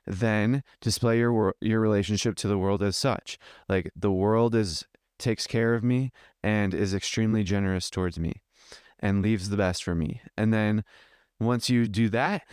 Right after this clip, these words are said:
since the world is a mirror that displays your relationship to it, then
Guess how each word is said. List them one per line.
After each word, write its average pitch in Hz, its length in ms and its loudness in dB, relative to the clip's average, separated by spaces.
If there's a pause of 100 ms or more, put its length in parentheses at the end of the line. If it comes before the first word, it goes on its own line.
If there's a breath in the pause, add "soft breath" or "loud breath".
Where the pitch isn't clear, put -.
(120 loud breath)
since 123 260 -2
the 120 100 2
world 120 260 2
is 113 100 0
a 110 60 2
mirror 117 260 2
that 123 120 2
displays 113 420 0
your 110 100 2
relationship 104 600 0
to 92 220 -2
it, 135 140 -2 (800)
then 110 520 0